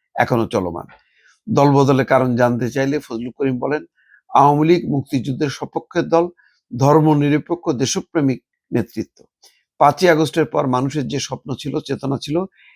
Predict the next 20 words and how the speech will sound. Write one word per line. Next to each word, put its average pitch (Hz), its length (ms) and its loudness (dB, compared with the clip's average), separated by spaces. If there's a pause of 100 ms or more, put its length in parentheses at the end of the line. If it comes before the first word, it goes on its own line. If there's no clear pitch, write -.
(140)
এক 139 240 4
বছর 143 260 0
পেরিয়ে 143 460 2
গেছে, 147 260 -4
কিন্তু 131 280 -4
রাষ্ট্র 131 320 0
সংস্কারের 151 540 -4
নামে 123 260 -2 (380)
সম্পদ 151 460 0
ভোগ 151 320 -2
করার 127 280 2
চেষ্টা 120 340 -8
চলছে, - 320 -8 (680)
স্বাধীনতা 156 420 4
বিরোধী 143 320 0
শক্তিকে 135 500 -8
ক্ষমতায় 123 420 -4
বসানোর 127 460 -4
চেষ্টা - 320 -12
চলছে। - 320 -16